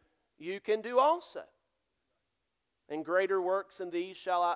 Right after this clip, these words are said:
shall you do, 'cause I go to my Father." Well, why is that? Because he was operating as a man.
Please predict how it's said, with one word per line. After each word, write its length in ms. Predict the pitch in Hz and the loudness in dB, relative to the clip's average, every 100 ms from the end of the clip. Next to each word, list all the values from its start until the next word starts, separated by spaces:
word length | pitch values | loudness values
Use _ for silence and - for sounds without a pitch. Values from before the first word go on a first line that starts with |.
| - | -4
shall 240 | - 180 | -4 -4
you 140 | 165 156 | -4 -6
do, 220 | 160 170 | -4 -4
'cause 200 | 165 156 | -6 -4
I 100 | 160 | -4
go 160 | 151 147 | -2 -6
to 80 | |
my 180 | 151 175 | -2 -2
Father." 360 | 180 214 226 - _ _ _ _ _ _ _ _ _ _ | 0 0 -2 -8 _ _ _ _ _ _ _ _ _ _
Well, 180 | 196 220 | -2 4
why 260 | 214 220 | 6 6
is 260 | 247 294 240 | 2 -4 -4
that? 200 | 165 117 | -4 -4
Because 300 | 180 190 175 | -8 -6 -6
he 120 | 185 | -8
was 200 | 180 175 - | -10 -8 -4
operating 680 | 214 233 180 170 170 175 | -2 -4 -4 -6 -6 -8
as 220 | 160 170 | -6 -6
a 60 | 175 | -6
man. 360 | 185 214 233 | -6 -6 -6